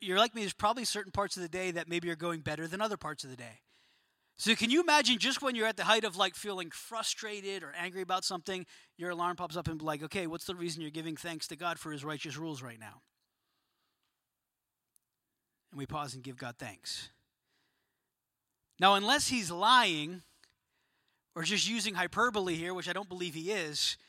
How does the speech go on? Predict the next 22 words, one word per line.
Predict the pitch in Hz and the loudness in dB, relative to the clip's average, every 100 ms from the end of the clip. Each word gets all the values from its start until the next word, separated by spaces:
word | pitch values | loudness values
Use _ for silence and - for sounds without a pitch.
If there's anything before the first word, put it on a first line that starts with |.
| _ _ _ | _ _ _
this | - 175 | -4 -2
is | 214 160 | -2 -4
what | 165 147 | -4 -4
he | |
was | 170 165 | -4 -4
doing. | 151 202 131 107 _ _ _ _ _ _ _ _ _ _ _ _ _ | -2 -2 -2 -10 _ _ _ _ _ _ _ _ _ _ _ _ _
"Seven | - 202 214 233 226 - _ | 2 6 6 4 -4 -10 _
times | - 208 208 220 196 - | 2 4 4 2 -4 -4
a | 175 | -4
day | 151 190 196 - | -2 -2 -2 -4
I | 170 151 | -4 -4
praise | - 185 196 151 | -4 -4 -4 -6
you | 180 | -8
for | 165 180 170 | -8 -6 -4
your | 165 165 | -2 -4
righteous | 151 151 151 160 139 - - _ _ _ _ | -4 -6 -6 -6 -4 -8 -10 _ _ _ _
rules." | - 135 110 - - - - - - _ _ _ _ _ _ _ _ _ _ | -14 -12 -14 -20 -16 -12 -10 -12 -16 _ _ _ _ _ _ _ _ _ _
Wouldn't | 180 320 | -2 0
that | 247 196 | 0 -2
be | 247 | -4
a | 233 | -4
challenge? | - 220 226 - | 0 2 0 -4